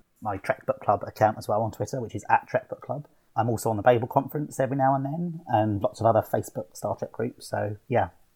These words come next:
feel free to come chat to me. Always happy to talk Star Trek.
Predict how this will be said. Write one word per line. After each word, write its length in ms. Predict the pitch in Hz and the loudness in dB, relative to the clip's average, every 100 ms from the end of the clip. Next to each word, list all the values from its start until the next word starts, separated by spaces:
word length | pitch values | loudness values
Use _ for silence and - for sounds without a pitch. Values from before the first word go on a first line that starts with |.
| _ - | _ 0
feel 140 | 123 | 0
free 260 | - 123 110 | 2 0 0
to 240 | - 113 117 _ _ _ - _ _ _ - | 0 -2 -2 _ _ _ -20 _ _ _ 0
come 160 | 123 110 | 0 4
chat 220 | 147 - | 0 0
to 100 | 160 | -2
me. 160 | 170 147 | -2 0
Always 300 | 147 139 131 | 4 6 6
happy 260 | 120 - | 0 -2
to 120 | 120 - | -4 -6
talk 220 | 139 - | -10 -6
Star 180 | - - | -6 -4
Trek. 260 | - 214 | -6 -8